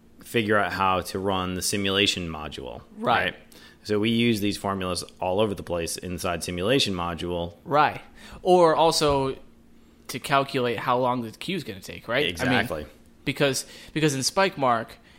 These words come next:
Speaker 2: when the user puts in the total time should be ten seconds, that's not what, that is not what's getting sent to the card, the, the, the stagehand controller, right?
Speaker 1: That's a really good point. Yeah, exactly.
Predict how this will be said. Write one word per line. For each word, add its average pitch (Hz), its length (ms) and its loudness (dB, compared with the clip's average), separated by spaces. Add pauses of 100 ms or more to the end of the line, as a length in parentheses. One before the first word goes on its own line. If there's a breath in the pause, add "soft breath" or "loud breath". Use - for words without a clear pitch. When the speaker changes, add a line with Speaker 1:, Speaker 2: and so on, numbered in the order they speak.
(120 soft breath)
Speaker 2:
when 131 140 0
the 127 80 2
user 147 320 4
puts 135 260 -4
in 131 120 0
the 127 80 -2
total 139 280 0
time 127 220 -2
should 120 120 -8
be 123 80 -6
ten 127 260 -4
seconds, 120 560 -4 (800 soft breath)
that's 147 300 2
not 123 300 2
what, 131 240 0
that 143 180 4
is 131 120 0
not 123 240 0
what's 120 200 -2
getting 110 240 -8
sent 110 280 -8
to 107 360 -10 (300)
the 101 100 -12
card, 135 480 0
the, 120 120 -6
the, 120 120 -6
the 120 140 -8
stagehand 120 460 -2
controller, 101 360 -10
right? 123 300 -4 (180)
Speaker 1:
That's 214 180 -4
a 143 60 8
really 139 220 8
good 113 200 2
point. 101 300 0 (120)
Yeah, 120 260 6 (100)
exactly. 117 560 4